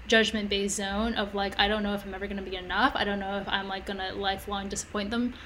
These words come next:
right? If you have instead come from the belief that, like, they want to unconditionally love you, but they are having a tough time processing this themselves, then it is not about them anymore and not about, like,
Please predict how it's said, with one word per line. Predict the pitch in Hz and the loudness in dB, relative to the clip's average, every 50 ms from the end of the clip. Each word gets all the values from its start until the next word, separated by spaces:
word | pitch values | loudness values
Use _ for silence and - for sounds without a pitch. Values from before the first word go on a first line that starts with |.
| - - | -6 4
right? | - 240 233 - | 4 6 6 8
If | 240 254 262 | 6 8 8
you | 302 330 | 8 10
have | 311 302 302 302 302 302 - - - - - | 10 10 10 10 8 4 -2 -10 -8 -2 0
instead | 233 220 - - 262 240 220 214 | 0 2 6 8 8 8 8 6
come | - 226 220 214 | 2 -2 -2 0
from | 220 220 | 2 0
the | 214 202 | 0 0
belief | 202 208 196 202 208 240 285 285 - - | 0 -2 -2 -2 0 0 -2 -2 2 4
that, | - - 208 | 4 4 6
like, | 208 214 208 208 202 - | 4 2 2 2 0 0
they | 202 208 214 233 247 | 2 4 4 4 4
want | 233 202 - 196 214 220 - | 2 -2 -4 -4 -4 -4 -4
to | - 285 285 | -4 -4 -2
unconditionally | 269 254 254 233 233 220 214 208 208 - 214 202 196 | -2 -2 -2 0 0 0 0 0 -2 -4 -4 -6 -4
love | 196 196 202 202 254 | -4 -4 -4 -4 -4
you, | 269 302 330 349 349 - - - - - | -2 0 0 -2 -2 -4 -10 -16 -6 0
but | 220 220 220 220 220 | 2 4 4 4 4
they | - 220 208 226 | 2 4 4 6
are | 233 220 202 | 4 4 4
having | 202 214 214 208 214 202 | 2 2 2 2 0 -2
a | 196 202 202 - - | -4 -6 -8 -8 -8
tough | - - 220 214 220 | -4 -4 -4 -4 -4
time | - - 208 208 208 208 | -6 -4 -4 -4 -4 -6
processing | - - 214 202 202 - - 254 254 - 277 262 262 262 | -6 -6 -4 -4 -4 -4 -2 -2 0 2 6 6 6 6
this | 294 302 - - | 6 4 0 -2
themselves, | - 202 202 190 185 - - 220 214 240 285 339 359 359 - - - - - - - - | -2 -2 -2 -2 -2 -2 0 2 2 4 4 4 2 2 -2 -6 -10 -14 -14 -14 -4 -2
then | 226 208 233 240 240 240 233 233 - - | 2 6 8 10 10 10 8 6 4 4
it | - 254 247 | 4 6 6
is | 269 262 254 254 233 | 6 6 4 4 4
not | 226 240 262 | 4 6 6
about | 294 240 - 226 214 214 214 214 208 - - - - - - - | 4 4 8 8 10 10 10 8 4 0 -8 -14 -18 -20 -10 -8
them | 220 202 214 226 226 214 208 | 0 4 6 6 6 6 6
anymore | - 202 190 196 202 202 202 196 196 202 | 4 2 2 0 -2 -2 -2 0 0 -2
and | 202 202 | -2 0
not | 202 202 202 202 202 | 0 0 0 0 0
about, | 202 202 202 202 - - | 2 2 2 2 2 -2
like, | - - - - - | -4 -4 -4 -4 -6